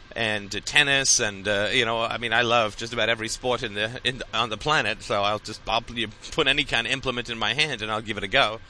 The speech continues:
Yeah, it's one of the things I miss, uh, is since I got married, is skiing and squash. And, uh, squash because our gym doesn't have a squash court, and there's not one that's anywhere close.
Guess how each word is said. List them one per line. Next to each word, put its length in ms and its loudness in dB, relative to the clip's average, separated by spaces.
Yeah, 200 2
it's 120 -4
one 160 0
of 60 -4
the 80 -4
things 280 -2
I 100 2
miss, 380 2
uh, 200 0
is 180 -2
since 320 -4
I 100 0
got 160 0
married, 300 2
is 100 -2
skiing 400 -2
and 100 -6
squash. 460 -2
And, 440 -12
uh, 380 -4
squash 400 -2
because 460 -2
our 120 -2
gym 240 -6
doesn't 220 -6
have 280 -2
a 40 -12
squash 320 -4
court, 280 -4
and 80 -10
there's 160 -10
not 160 -12
one 160 -8
that's 260 -10
anywhere 240 -4
close. 460 -2